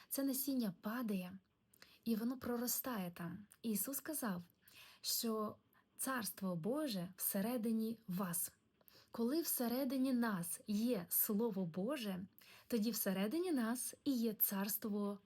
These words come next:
Боже. Тому, коли людина помирає, і їй кажуть: «Царство тобі небесне»,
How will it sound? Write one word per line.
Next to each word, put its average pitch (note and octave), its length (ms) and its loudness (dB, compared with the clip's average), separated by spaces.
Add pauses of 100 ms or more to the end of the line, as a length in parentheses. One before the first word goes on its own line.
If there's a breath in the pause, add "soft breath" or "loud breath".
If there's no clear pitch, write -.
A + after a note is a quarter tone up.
Боже. F3 560 0 (420 loud breath)
Тому, C#4 240 2
коли C#4 200 0
людина C4+ 340 2
помирає, G#3 760 0
і G3+ 80 0
їй A#3 160 2
кажуть: G3 400 -4
«Царство G#3 460 -2
тобі G#3 280 -2
небесне», F#3+ 640 -2